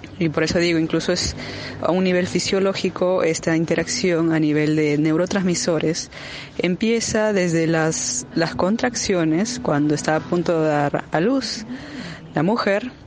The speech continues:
para liberar grandes cantidades de oxitocina, que a la vez se traduce como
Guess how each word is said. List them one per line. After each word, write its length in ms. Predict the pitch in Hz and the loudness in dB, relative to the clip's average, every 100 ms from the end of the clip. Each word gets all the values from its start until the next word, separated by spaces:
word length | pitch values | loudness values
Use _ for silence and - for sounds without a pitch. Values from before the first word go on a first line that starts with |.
| - - - | -18 -14 -2
para 600 | 165 160 160 156 151 147 | 2 2 2 2 2 2
liberar 360 | 165 160 175 | 2 2 2
grandes 280 | 175 190 214 | 2 0 0
cantidades 400 | 185 175 170 165 | 0 0 2 2
de 80 | 165 | 0
oxitocina, 640 | 170 185 175 - 170 160 | 0 -2 -2 0 0 0
que 120 | 170 | 2
a 40 | 190 | 2
la 160 | 190 | 2
vez 260 | 175 170 165 | 2 0 0
se 80 | 165 | -2
traduce 640 | 160 160 165 160 160 160 | -2 -2 0 0 0 -2
como 420 | 156 151 165 165 | 0 2 2 0